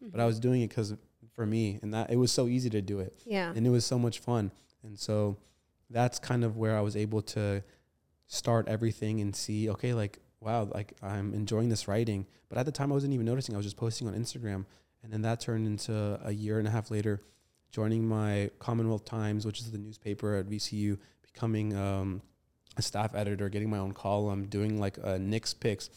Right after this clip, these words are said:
Speaker 1: So everything that I was doing on Instagram, essentially just translate that into, like, a newspaper column. And I was starting to do that.
Speaker 2: Mm-hmm.
Speaker 1: And then the content creation reels come out. Now I find out, like, now I find myself, like, editing videos, and, like, now I start recognizing, like, trends in, like, music.
Speaker 2: Yeah.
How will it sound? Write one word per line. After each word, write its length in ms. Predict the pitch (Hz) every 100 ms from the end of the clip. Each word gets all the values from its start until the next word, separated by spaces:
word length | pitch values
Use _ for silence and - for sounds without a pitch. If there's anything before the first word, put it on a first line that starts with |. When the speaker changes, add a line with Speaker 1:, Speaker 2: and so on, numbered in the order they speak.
| - _
Speaker 1:
So 120 | -
everything 260 | 123 135 135
that 60 | 135
I 40 |
was 100 | 117
doing 140 | 120
on 60 | 113
Instagram, 340 | 113 - 113
essentially 420 | 104 113 107 - 104
just 320 | 104 104 - - _ _
translate 440 | _ 110 113 110 110
that 200 | 110 110
into, 200 | 104 -
like, 80 | 104
a 40 | 101
newspaper 460 | 107 104 110 104
column. 380 | 98 107 98 92 - _ _
And 80 | 104
I 40 |
was 100 | 107
starting 200 | - 117
to 60 | 107
do 180 | 107
that. 420 | 104 113 113 - 285
Speaker 2:
Mm-hmm. 400 | 202 196 208 202
Speaker 1:
And 120 | 110
then 200 | 110 107
the 80 | 104
content 340 | 120 113 120
creation 400 | 110 107 107 107
reels 300 | 101 113 113
come 200 | - 104
out. 220 | 101 98 - _ _ -
Now 140 | 101
I 80 | 104
find 320 | - 107 104
out, 140 | 104
like, 100 | 101 101
now 240 | 107 110
I 80 | 117
find 200 | - 113
myself, 360 | 113 104 117 110
like, 160 | 98 -
editing 400 | 113 113 110 101
videos, 640 | 110 120 113 107 95 - - - _
and, 200 | 110 110
like, 280 | 107 98 - - _ _
now 220 | 113 120
I 40 | 120
start 220 | - 120
recognizing, 640 | 104 - 117 110 110 110 107
like, 160 | 95
trends 560 | - - 113 117 113 107
in, 120 | 107
like, 220 | 101 98
music. 300 | 110 117 120 214
Speaker 2:
Yeah. 240 | 269 269